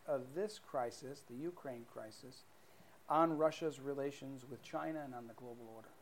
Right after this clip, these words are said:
Over lunch this afternoon, you and I talked about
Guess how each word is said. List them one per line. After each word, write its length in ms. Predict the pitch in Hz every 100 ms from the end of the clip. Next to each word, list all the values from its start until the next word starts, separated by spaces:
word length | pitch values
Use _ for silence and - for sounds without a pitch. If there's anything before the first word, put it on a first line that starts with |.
| - - - - - - - - - - - - - - - - -
Over 200 | 170 156
lunch 340 | 156 185 196 -
this 180 | 156 160
afternoon, 560 | 139 - 139 139 135
you 120 | 139 139
and 80 |
I 120 | 135 131
talked 380 | 139 139 -
about 380 | 139 127 117 120